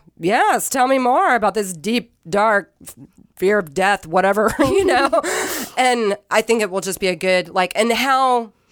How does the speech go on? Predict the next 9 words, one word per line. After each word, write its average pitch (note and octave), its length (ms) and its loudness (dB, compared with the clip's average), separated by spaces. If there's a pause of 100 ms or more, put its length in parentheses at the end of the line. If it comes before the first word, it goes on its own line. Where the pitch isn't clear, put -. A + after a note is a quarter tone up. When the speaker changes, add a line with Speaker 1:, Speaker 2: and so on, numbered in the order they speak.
(200)
Speaker 1:
can A3+ 280 0
we G3 480 0 (580)
construct G#3 880 0
Speaker 2:
Mm-hmm. F#3+ 560 -6
Speaker 1:
something F3+ 760 -2
meaningful D#3 1040 -2 (220)
out C#3+ 220 -4
of B2+ 160 -12
that? B1+ 420 -8